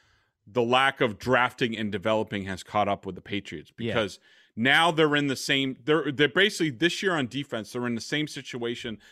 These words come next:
Speaker 1: they were in years previous with Brady and, and the offense. And what I mean by that is Tom Brady was twenty years into the offense, and they br-, so that you brought in, we all know the thing, you bring in the young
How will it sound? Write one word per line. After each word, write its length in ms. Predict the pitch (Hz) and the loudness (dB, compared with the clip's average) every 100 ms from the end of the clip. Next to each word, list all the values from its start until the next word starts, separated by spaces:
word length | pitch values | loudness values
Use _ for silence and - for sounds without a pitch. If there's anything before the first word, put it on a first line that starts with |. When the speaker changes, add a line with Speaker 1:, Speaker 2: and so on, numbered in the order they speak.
| _ | _
Speaker 1:
they 60 | 120 | -2
were 260 | 110 123 | 2 2
in 100 | 110 | 2
years 240 | 110 127 123 | 0 0 -2
previous 500 | - 127 110 113 - | -6 -6 -4 -4 -6
with 180 | 104 - | -10 -4
Brady 460 | 120 120 113 110 - | -2 0 0 -4 -6
and, 200 | 113 107 | -6 -6
and 180 | 107 110 | -6 -4
the 80 | 104 | -2
offense. 540 | 104 104 90 76 - - | -2 -4 -10 -14 -16 -10
And 300 | 120 120 117 | -8 -4 0
what 120 | 127 | 2
I 60 | |
mean 200 | 117 120 | 2 0
by 120 | 113 104 | -2 -4
that 220 | 101 98 | -6 -8
is 260 | 95 - - _ _ _ _ _ - | -10 -12 -20 _ _ _ _ _ -4
Tom 340 | 151 170 170 | 4 6 6
Brady 600 | 139 147 139 135 123 - _ _ _ | 6 6 6 4 2 -4 _ _ _
was 640 | 110 123 123 113 - - - _ _ - | 0 4 6 4 0 -12 -20 _ _ -4
twenty 260 | 156 170 160 | 2 4 6
years 360 | 143 147 117 | 6 6 4
into 200 | 123 113 | 2 0
the 140 | 110 101 | 0 0
offense, 640 | 95 - 98 92 - - _ _ - | 0 -4 -8 -8 -14 -20 _ _ -8
and 360 | 123 120 113 110 | -2 0 0 0
they 140 | 123 | 0
br-, 260 | 113 135 139 | 0 -2 -6
so 220 | - 135 | 0 0
that 80 | 123 | 0
you 160 | 120 | -2
brought 300 | 120 135 131 | 2 4 4
in, 260 | 127 117 101 _ - | 4 0 -4 _ -16
we 220 | 123 165 | -4 2
all 100 | 156 | 4
know 140 | 117 104 | 2 0
the 60 | |
thing, 220 | 92 98 113 | -4 -6 -4
you 100 | 123 | -4
bring 280 | 113 143 139 | 0 2 4
in 80 | |
the 80 | 127 | 2
young 320 | 120 120 120 | 2 0 -2